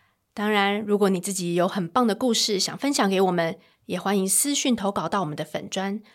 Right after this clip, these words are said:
我们也会不定期念收到的粉丝心得，还有约粉丝来录节目哦。最后，如果你觉得某一集你真的笑疯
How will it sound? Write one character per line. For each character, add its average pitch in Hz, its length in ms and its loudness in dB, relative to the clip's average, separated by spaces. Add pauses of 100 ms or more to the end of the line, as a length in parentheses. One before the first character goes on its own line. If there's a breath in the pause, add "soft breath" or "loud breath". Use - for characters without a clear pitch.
(260 soft breath)
我 185 120 -4
们 185 160 -2
也 170 80 -4
会 226 160 0
不 220 200 0
定 247 240 2
期 214 180 0
念 226 220 4
收 277 220 0
到 285 120 0
的 240 100 2
粉 196 200 -2
丝 233 160 -2
心 254 200 0
得， 202 300 2 (240 loud breath)
还 - 160 -4
有 180 140 0
约 202 160 4
粉 170 240 -2
丝 196 280 0
来 185 160 -2
录 269 160 2
节 226 200 2
目 339 180 2
哦。 330 360 6 (840)
最 190 160 2
后， 196 320 0
如 196 140 0
果 196 100 2
你 170 120 0
觉 175 140 -2
得 180 140 2
某 180 180 2
一 208 80 0
集 202 180 0
你 180 60 -2
真 240 120 4
的 233 80 6
笑 233 260 4
疯 240 400 4